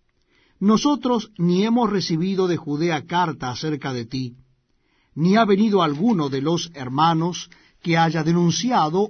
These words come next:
o hablado algún mal de ti. Pero queríamos oír de ti lo que piensas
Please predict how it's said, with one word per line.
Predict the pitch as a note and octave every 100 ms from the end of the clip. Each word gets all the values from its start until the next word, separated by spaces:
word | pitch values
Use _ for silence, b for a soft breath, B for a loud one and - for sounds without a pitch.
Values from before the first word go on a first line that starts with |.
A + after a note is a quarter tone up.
| -
o | G3+ A3
hablado | G3+ G3 G3 G#3 G3+ - -
algún | E3 F3+ G#3
mal | G#3 B3 B2+
de | G#2+
ti. | - D2 _ _ _ _ _ _ _ _ _ _ _ _ _ _ _ _ _ _
Pero | D3+ D#3+ E3 C#3 - _ _ _ _ _ _ _
queríamos | G#3 C#4 C#4+ A3+ F3 -
oír | D#3+ E3+ G#3+ D3
de | C3+ C3
ti | - F#3+ F#3+ _
lo | D#3+ E3
que | E3
piensas | E3 B3+ F#3+ G2+ - - -